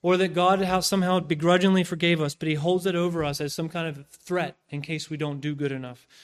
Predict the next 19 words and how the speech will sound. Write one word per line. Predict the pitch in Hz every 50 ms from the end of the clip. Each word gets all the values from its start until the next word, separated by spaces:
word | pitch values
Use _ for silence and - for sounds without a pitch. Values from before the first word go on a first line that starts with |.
| - _ _
Brethren, | - 180 180 180
listen | 185 202 190 214 208 190
to |
Micah | 170 147 143 143 139 - 139
seven. | - - 139 131 131 127 131 135 - - - -
He | - 190
says, | 180 180 185 180 175 180 - - - _ _ _ _ _ _ _
"Who | - 226 247 262
is | 262 214
a | 220
God | 170 185 180 180 180 175
like | 170 160 156 160 -
you, | 165 156 151 147 143 - _ _ _ _ _ _ _ _
pardoning | - 190 196 220 226 233 226 220 226 220 214
iniquity | 208 190 190 190 190 190 185 185 185 190
and | 170 160 147
passing | - - - 190 196 190 - 196 190
over | 190 185 185 185
transgressions | 185 - 180 165 165 147 143 160 151 151 - - 135 131 127 120 - -